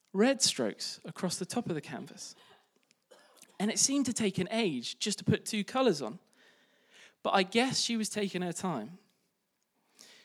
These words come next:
Each colour was carefully positioned on the canvas. And she stopped painting.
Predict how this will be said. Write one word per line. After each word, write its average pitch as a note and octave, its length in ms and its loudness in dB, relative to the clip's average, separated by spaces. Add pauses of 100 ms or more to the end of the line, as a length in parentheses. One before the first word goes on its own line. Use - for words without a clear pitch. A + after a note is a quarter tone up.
(460)
Each - 400 0 (160)
colour C#3+ 500 -4
was C#3+ 180 -10
carefully F#3 640 -4
positioned D3 720 -6 (140)
on D3+ 160 -6
the C#3 80 -8
canvas. - 600 -8 (1400)
And D3+ 100 -10
she - 120 -2
stopped - 360 -4
painting. F#3+ 500 -6